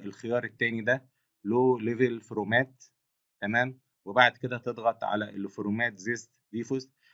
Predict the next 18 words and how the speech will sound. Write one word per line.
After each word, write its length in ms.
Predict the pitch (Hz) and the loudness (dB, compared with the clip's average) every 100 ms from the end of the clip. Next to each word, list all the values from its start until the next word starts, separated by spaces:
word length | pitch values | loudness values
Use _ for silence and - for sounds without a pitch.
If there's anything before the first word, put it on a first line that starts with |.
| _ | _
طبعًا 260 | 113 120 113 | 8 8 8
في 100 | 110 | 2
الوقت 240 | 113 123 | -2 -4
ده 180 | 107 120 | -4 -4
حضرتك 480 | - 104 110 113 107 | -4 -16 -16 -14 -8
لازم 240 | 113 110 | -6 -8
تكون 220 | 107 123 113 | -14 -8 -8
متنبه 460 | 110 110 117 110 113 | -6 -8 -8 -8 -10
إن 280 | 101 98 | -10 -14
كل 400 | 101 123 123 117 - _ _ - | -8 -4 -4 -6 -16 _ _ -18
الداتا 420 | 95 98 117 120 | -14 -4 -4 -4
اللي 240 | 117 101 98 | -8 -6 -4
موجودة 400 | 101 95 113 101 | -6 -6 0 2
على 140 | 98 | 0
الفلاشة 360 | 95 110 110 107 | -6 -8 -8 -8
بتاعتك 400 | - 110 120 - | -6 -8 -8 -14
سوف 260 | 120 110 | -12 -8
يتم، 420 | 107 101 117 117 | -8 -6 -8 -8